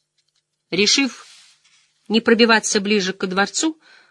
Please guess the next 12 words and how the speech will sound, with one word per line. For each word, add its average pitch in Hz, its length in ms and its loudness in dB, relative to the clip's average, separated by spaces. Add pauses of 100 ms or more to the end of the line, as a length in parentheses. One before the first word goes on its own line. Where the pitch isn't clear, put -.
Ранд 277 320 0
стал 262 320 0
искать 254 360 -2
местечко, 240 600 -2
где 220 340 0 (640)
пойдет 226 300 0
на 233 100 0
пользу 214 380 -4
его 196 320 -2
преимуществу 214 680 -4
в 196 60 -8
росте. 147 440 -8